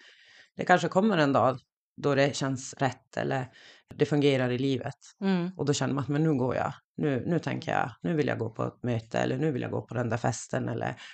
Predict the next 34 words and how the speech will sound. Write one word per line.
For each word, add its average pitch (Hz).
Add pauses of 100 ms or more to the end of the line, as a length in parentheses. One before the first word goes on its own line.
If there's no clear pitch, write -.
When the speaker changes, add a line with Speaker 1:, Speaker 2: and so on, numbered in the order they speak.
(1080)
Speaker 1:
för 151
sen 160
har 170
vi 170
ju 170
gjort 185
så 147
mycket 151
roliga 147
saker -
här. 123
Vi 151
har 160
ju 165
haft, -
eh, 147 (260)
loppis, 185 (640)
eh, 151
in 147
i 165
lokalen. 170
Vi 151
har 151
haft -
Café 151
Rött. -
Vi 143
har 139
liksom, 143 (680)
eh, - (300)
vi 143
har -
haft 143
konstgrupp. 165